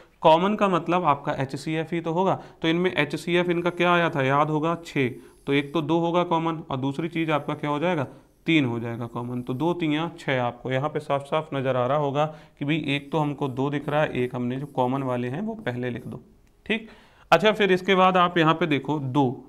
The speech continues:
दो इसमें है, ठीक। कॉमन वाले तो एक बार लिख दिए, उतना काम हो गया,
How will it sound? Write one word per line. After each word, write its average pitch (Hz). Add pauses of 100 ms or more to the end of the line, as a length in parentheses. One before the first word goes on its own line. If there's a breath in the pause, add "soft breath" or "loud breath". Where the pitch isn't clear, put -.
दो 147
इसमें 160
है, 160 (480)
ठीक। 202
कॉमन 151
वाले 165
तो 160
एक 160
बार 165
लिख 160
दिए, 180 (340 loud breath)
उतना 170
काम 170
हो 160
गया, 165